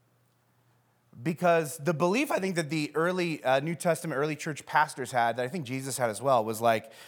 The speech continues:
"Listen, most people don't want to be horrible.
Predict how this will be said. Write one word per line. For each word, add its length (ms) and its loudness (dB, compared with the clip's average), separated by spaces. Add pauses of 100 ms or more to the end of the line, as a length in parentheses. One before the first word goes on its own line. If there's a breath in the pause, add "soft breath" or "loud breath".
(280 loud breath)
"Listen, 360 0
most 340 2
people 280 0
don't 340 2
want 320 4
to 60 0
be 140 0
horrible. 760 2